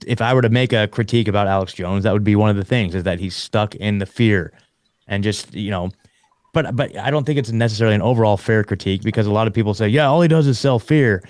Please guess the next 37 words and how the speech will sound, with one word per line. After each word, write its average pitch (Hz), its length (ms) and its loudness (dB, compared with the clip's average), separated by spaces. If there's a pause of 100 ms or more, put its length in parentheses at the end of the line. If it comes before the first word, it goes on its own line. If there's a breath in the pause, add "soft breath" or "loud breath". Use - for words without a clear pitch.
(240 loud breath)
It's - 80 -18
like, 123 140 -6
okay, 135 240 0
well, 123 160 0
all 143 180 0
the 147 80 0
stuff 135 240 0
he 135 120 0
was 127 160 0
selling 120 420 0 (400 soft breath)
fear 170 300 2
about 113 280 0
two 135 140 2
years 135 240 2
ago 101 320 2
is 95 100 -2
now 107 220 0
happening. 98 340 -2
It 92 60 -4
all 110 200 2
came 110 220 -2
true. 95 220 -4
You 87 80 -10
know 90 80 -6
what 92 80 -4
I 95 60 -4
mean? 101 180 0
And 98 120 -4
so, 127 140 -2
<laughs> - 360 -6 (460 soft breath)
you 120 120 0
know, 104 100 2
there's 107 200 0
some 113 140 -2
validity 117 480 4
to 156 220 4
it. 101 240 2